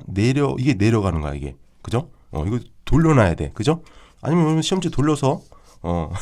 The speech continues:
<laughs> 돌리면 좀 그런가요? 하여튼, 하시면 돼. 음. 자, 이거 그럼 어떻게 하면 돼? 어, 이분의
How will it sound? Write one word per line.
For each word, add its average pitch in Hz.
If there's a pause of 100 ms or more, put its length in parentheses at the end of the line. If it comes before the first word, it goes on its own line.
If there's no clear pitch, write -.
(480)
<laughs> 156
돌리면 110
좀 117
그런가요? 98
하여튼, 135 (520)
하시면 185
돼. 95 (200)
음. 87 (540)
자, 170
이거 190
그럼 190
어떻게 147
하면 165
돼? 185 (300)
어, 110
이분의 185